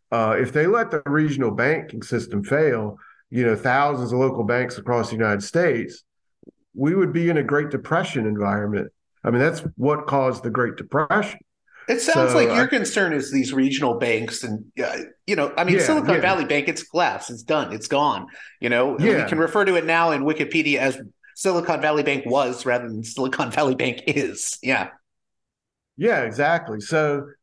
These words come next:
Speaker 1: I'm not, I, I don't know if, I'm not, I can't say I'm angry about it. I mean, it's,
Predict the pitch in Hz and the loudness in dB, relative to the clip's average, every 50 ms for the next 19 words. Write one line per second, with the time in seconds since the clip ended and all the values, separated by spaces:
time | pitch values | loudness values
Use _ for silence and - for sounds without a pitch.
0 | _ - 190 233 247 233 202 180 156 123 - - - - - 156 - - 160 175 | _ 0 0 0 2 2 2 2 0 -2 -6 -12 -6 -4 -2 -2 0 0 0 0
1 | 180 180 170 170 165 156 143 123 123 - - _ _ _ _ _ _ _ _ _ | 2 2 2 2 2 2 0 -2 -6 -12 -18 _ _ _ _ _ _ _ _ _
2 | _ - - 151 165 156 151 143 147 147 - 196 170 - - 170 139 120 101 87 | _ -6 -2 0 0 2 2 0 0 0 0 0 0 0 0 0 0 0 -2 -2
3 | 113 135 156 165 160 170 170 165 143 - - 151 151 160 160 160 170 170 160 - | -2 -2 0 0 2 2 2 2 0 -2 0 0 0 0 0 -2 -4 -4 -4 -4
4 | - 120 123 123 123 117 110 110 110 - - _ - - - - - - 127 123 | -6 -2 0 0 0 0 0 -2 -6 -10 -16 _ -20 -20 -20 -8 -4 -4 -2 -2
5 | - - | -4 -6